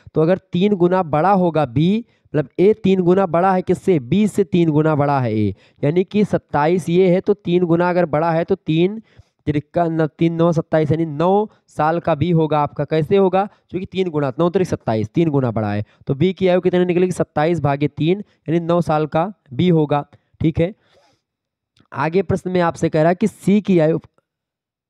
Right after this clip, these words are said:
आपसे क्या कह रहा है? तीन गुना बड़ा है। चार वर्ष पहले सी की आयु ए की आयु की दो गुनी थी। तो चार साल पहले अगर देखेंगे तो ए की आयु कितनी थी?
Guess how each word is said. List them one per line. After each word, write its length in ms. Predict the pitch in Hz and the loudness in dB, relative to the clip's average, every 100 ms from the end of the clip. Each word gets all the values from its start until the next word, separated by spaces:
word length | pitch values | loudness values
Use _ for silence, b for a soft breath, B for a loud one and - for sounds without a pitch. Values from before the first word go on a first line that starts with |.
| - | -6
आपसे 300 | 135 135 165 | -6 -4 -2
क्या 140 | 165 | 0
कह 140 | 156 156 | 0 2
रहा 200 | 147 143 | 2 2
है? 220 | 147 202 - _ - | 0 -4 -10 _ -4
तीन 180 | 165 | -2
गुना 220 | 160 165 156 | 0 0 0
बड़ा 200 | 160 175 | 0 0
है। 100 | 190 - | -2 -4
चार 380 | 165 160 175 202 | 0 2 2 2
वर्ष 300 | 175 180 - | 2 0 -4
पहले 580 | 170 151 143 147 160 214 b b | -2 0 2 2 0 -2 b b
सी 280 | - - 208 | -6 0 0
की 180 | 190 170 | 2 2
आयु 320 | 147 160 190 - | 4 4 2 2
ए 140 | 175 202 | 0 2
की 220 | 185 170 | 0 2
आयु 240 | 147 165 | 2 2
की 140 | 160 190 | 0 0
दो 200 | 156 143 | 2 2
गुनी 260 | 147 151 | 2 0
थी। 300 | 147 135 139 b b b - | 0 0 -2 b b b -6
तो 80 | |
चार 360 | 156 165 160 180 | -4 0 0 0
साल 240 | 175 175 | 0 0
पहले 360 | 180 160 156 175 | 0 0 2 2
अगर 180 | 175 147 | 2 0
देखेंगे 580 | 143 135 135 123 156 190 B - | 0 -2 -2 0 -2 -4 B -20
तो 80 | - | -2
ए 160 | 170 202 | 0 2
की 200 | 196 175 | 2 2
आयु 260 | 156 160 | 4 2
कितनी 360 | 170 156 165 190 | 0 -2 0 0
थी? 300 | 147 117 | 0 -2